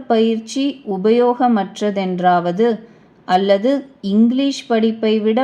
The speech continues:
உபயோகத்தில் குறைந்தது என்றாவது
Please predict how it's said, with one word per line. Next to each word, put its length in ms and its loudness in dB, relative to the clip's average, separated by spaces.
உபயோகத்தில் 960 0
குறைந்தது 680 0
என்றாவது 680 0